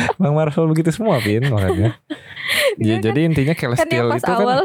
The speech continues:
Speaker 1: Celestial tuh ibaratnya, ya, ini maaf-maaf ya, ibaratnya Tuhan lah ya, Celestial tuh.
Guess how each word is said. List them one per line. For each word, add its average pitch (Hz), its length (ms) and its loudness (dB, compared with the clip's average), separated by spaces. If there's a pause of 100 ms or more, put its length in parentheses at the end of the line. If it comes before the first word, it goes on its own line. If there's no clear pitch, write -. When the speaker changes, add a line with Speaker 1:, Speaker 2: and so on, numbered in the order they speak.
(280)
Speaker 1:
Celestial 135 440 -2
tuh 220 140 0
ibaratnya, 160 460 2 (200)
ya, 107 180 0 (480)
ini 123 120 -2
maaf-maaf 117 360 -2
ya, 131 100 -2
ibaratnya 104 380 0
Tuhan 123 400 -2
lah 113 140 2
ya, 101 160 2
Celestial 104 560 -2
tuh. 101 240 0